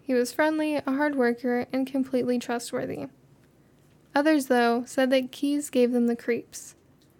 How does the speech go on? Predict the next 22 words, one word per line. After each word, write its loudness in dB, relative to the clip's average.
Nothing 0
ever 6
actually 2
happened, -4
but -2
something 0
about 2
Keyes 0
just -6
gave 2
him -2
that -4
sinking -4
feeling 0
that -4
something -2
was -2
very, -4
very -4
wrong -6
with -8
him. -10